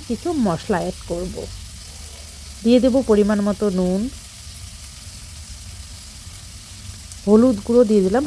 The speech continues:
হাফ চা চামচের একটু কম, শুকনো লঙ্কার গুঁড়ো দিয়ে দিলাম হাফ চা চামচের সামান্য একটু কম, ধনের গুঁড়ো,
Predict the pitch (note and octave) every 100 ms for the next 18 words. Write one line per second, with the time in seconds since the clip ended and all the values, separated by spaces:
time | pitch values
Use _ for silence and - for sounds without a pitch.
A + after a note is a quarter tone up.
0 | F#3 F#3 A3 G#3 G#3+ A3 G#3 G#3 G#3+ -
1 | E3 E3+ C4+ - - - - - A3+ A#3+
2 | C4 C4 B3+ B3+ G3+ A3 G#3+ G#3 F#3+ F#3+
3 | B3+ A#3 D#3+ - G3+ G#3 G#3 A3+ G#3+ F#3
4 | F#3+ G3 G3 G#3+ - F#3+ G#3 - - -
5 | - - - - - - - - - G3
6 | A3 A#3+ G3+ A3